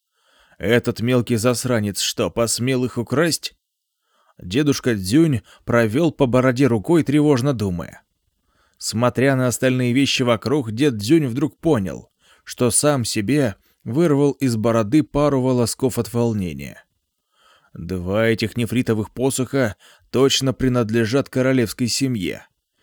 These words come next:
Хм, а это украшение из семьи Мэнг. Как и этот жемчуг. И этот... Откуда здесь все эти вещи?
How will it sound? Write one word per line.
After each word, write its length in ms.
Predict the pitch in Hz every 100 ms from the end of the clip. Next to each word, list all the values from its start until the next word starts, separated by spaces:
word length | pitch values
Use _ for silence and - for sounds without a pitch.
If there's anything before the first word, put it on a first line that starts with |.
| _ _ -
Хм, 420 | 117 110 92 85 87
а 60 | 104
это 340 | 113 131 131
украшение 720 | 117 - 117 113 127 135 135
из 100 | 127
семьи 320 | - 143 147
Мэнг. 580 | 165 160 113 - - - _ _ _ _ _ _ -
Как 260 | 95 90
и 40 | 110
этот 380 | 123 123 139
жемчуг. 640 | 113 135 90 - - _ _ _ -
И 240 | 92 90
этот... 540 | 90 117 120 117 - _ _ _ _ _ _ _ _ _ _ -
Откуда 600 | 107 127 - 175 170 160
здесь 280 | 131 170
все 200 | - 190
эти 140 | 160 175
вещи? 640 | 170 160 107 - 90 -